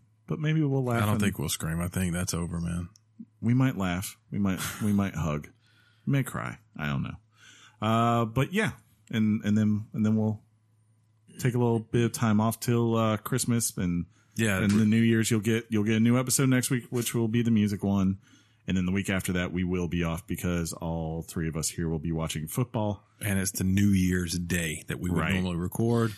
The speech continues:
Speaker 1: Yeah.
Speaker 2: We're just gonna chill.
Speaker 1: Yeah.
Speaker 2: And then we'll be back,
Speaker 1: John
Speaker 2: uh,
Speaker 1: just had an epiphany.
Speaker 2: on January eleventh, I believe that's when you get the next new show because
Speaker 1: Sure.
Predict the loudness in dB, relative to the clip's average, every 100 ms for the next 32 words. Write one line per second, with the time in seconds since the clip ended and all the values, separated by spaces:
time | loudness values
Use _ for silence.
0 | -14 _ -4 -4 -4 -6 -2 0 0 0
1 | 0 2 2 2 0 -4 -14 -20 -20 -20
2 | -14 -6 -4 -6 -16 -20 -20 -10 -4 -2
3 | 0 0 2 2 2 0 -2 -6 -20 -6
4 | 0 2 2 2 0 -4 -6 -8 -6 -8
5 | -8 -8 -2 0 2 4 4 4 4 2
6 | 2 2 0 0 -4 -2 -2 0 0 0
7 | 0 0 -2 -6 -4 -4 -2 -4 -4 -4
8 | -4 -4 -4 0 -2